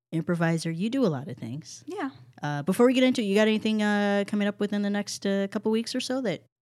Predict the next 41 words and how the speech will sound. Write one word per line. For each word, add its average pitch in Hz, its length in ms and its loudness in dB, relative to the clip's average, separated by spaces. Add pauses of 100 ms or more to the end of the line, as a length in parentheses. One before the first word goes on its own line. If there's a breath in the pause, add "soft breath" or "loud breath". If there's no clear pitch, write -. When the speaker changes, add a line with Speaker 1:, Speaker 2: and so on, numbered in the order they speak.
(200)
Speaker 1:
you 170 80 -4
might 175 160 2
want 175 160 0
people 180 180 -4
to 180 80 -6
check 185 180 -2
out? 208 180 -2 (180)
Speaker 2:
Yeah, 262 560 -6
um, 214 420 -4
I 220 460 -6
co-host, 262 840 -6
um, 180 500 -8
the 196 100 -12
Copper 202 280 -10
Still 262 180 -10
Comedy 185 380 -8
Hour. 170 400 -10 (200)
It's 208 200 -12
every, 254 340 -6
every 226 240 -6
week 196 240 -8
on 190 160 -6
Tuesday 180 520 -8
at 175 180 -8
eight 185 200 -12
thirty, 175 360 -8
but 170 120 -12
I 170 60 -6
host, 185 480 -12
uh, 165 260 -8
every 185 200 -10
first - 560 -12
Tuesday. 165 720 -12 (180)
It's 190 200 -14
super 233 240 -8
fun. 190 420 -8
It's 185 140 -14
at 180 100 -10
the - 60 -18
Copper 190 400 -10
Still 185 580 -8